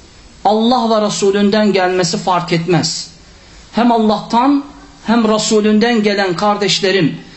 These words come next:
herhangi bir inkar ve yalanlama bu insanı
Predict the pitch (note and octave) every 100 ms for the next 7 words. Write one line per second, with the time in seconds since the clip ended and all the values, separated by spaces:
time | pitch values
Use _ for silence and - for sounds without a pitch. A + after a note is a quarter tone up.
0 | - - F#3 - G3+ B3+ C4+ A3+ G#3+ A3
1 | G#3+ - G3 F#3+ E3+ A3 G#3 G3 F3+ F3+
2 | F#3 F#3 F#3 A#3 C#4 C4+ - - - -
3 | - E3 A3 G3+ E3+ - G3 C4